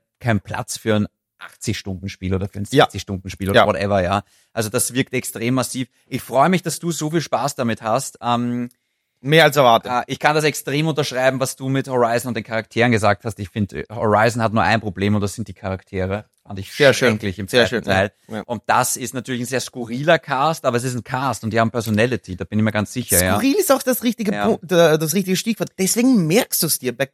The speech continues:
Speaker 1: Ja,
Speaker 2: bei
Speaker 1: ja.
Speaker 2: Horizon, du, du hast fünfzig Charaktere, mit denen du interagierst und ich weiß keinen einzigen
Speaker 1: Null.
Speaker 2: Namen. Und
Speaker 1: Null.
Speaker 2: da passiert irgendein weirder Shit und deswegen <laughs> merke ich's mir, wenn ich das so sagen darf. Ja.
Speaker 1: Ja, es ist halt, also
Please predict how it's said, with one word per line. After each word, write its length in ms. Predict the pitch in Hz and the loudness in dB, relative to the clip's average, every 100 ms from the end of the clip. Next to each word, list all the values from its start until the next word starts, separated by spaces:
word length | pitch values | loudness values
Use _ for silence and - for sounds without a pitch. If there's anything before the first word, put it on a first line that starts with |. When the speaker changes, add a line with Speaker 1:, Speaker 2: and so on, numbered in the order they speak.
| _ | _
Speaker 1:
Ja, 200 | 104 104 | -10 2
Speaker 2:
bei 120 | 196 | 2
Speaker 1:
ja. 60 | 196 | 4
Speaker 2:
Horizon, 420 | 202 202 214 220 | 6 6 4 2
du, 120 | 202 | 0
du 140 | 151 175 | 2 0
hast 160 | 170 _ _ _ _ _ _ _ | 0 _ _ _ _ _ _ _
fünfzig 640 | - 302 349 - 233 - | 0 4 4 2 0 2
Charaktere, 540 | - 190 185 175 185 180 | 4 6 6 4 4 4
mit 160 | 156 | 2
denen 160 | 147 151 | 0 0
du 60 | |
interagierst 560 | 147 147 143 160 175 - | 0 0 -2 2 0 0
und 120 | 156 | -6
ich 120 | 147 | -2
weiß 260 | 156 147 - | 2 2 0
keinen 340 | - 139 143 - - | -4 -2 -2 -6 -2
einzigen 460 | 139 151 156 143 | 0 0 -2 -2
Speaker 1:
Null. 100 | 135 | 2
Speaker 2:
Namen. 320 | 123 117 95 - _ | 2 2 -2 -6 _
Und 100 | 104 | -6
Speaker 1:
Null. 120 | 110 | 4
Speaker 2:
da 100 | 196 | 4
passiert 580 | 196 214 - 220 165 135 _ _ - | 6 2 4 4 2 -6 _ _ -2
irgendein 480 | 214 254 247 220 175 | 2 6 8 6 4
weirder 300 | 233 233 220 | 4 4 2
Shit 300 | - 233 - _ | 0 -2 -2 _
und 240 | 165 170 - | -4 -2 0
deswegen 400 | 180 170 165 165 | 0 0 2 2
<laughs> 20 | |
merke 300 | 185 165 156 | 2 0 -2
ich's 120 | 151 | 0
mir, 120 | 156 | 2
wenn 100 | 139 | 2
ich 80 | 117 | 0
das 140 | 127 | -4
so 80 | - | -6
sagen 380 | - 110 107 98 | 0 4 4 2
darf. 240 | 98 101 _ _ _ _ _ - | -2 -2 _ _ _ _ _ -6
Ja. 80 | - | 2
Speaker 1:
Ja, 320 | 120 127 135 _ | 4 4 0 _
es 180 | - 139 | -6 -2
ist 140 | 185 247 | 2 2
halt, 160 | 226 | 2
also 160 | 175 | 2